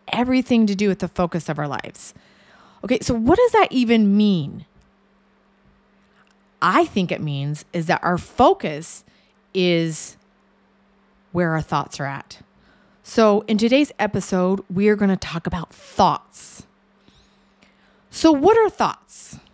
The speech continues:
Some people describe them as, like, voices or sentences in our head, um, phrases, beliefs. Um,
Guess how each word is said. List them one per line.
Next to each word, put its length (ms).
Some 260
people 240
describe 400
them 140
as, 260
like, 180
voices 880
or 100
sentences 500
in 80
our 140
head, 720
um, 760
phrases, 1200
beliefs. 1080
Um, 640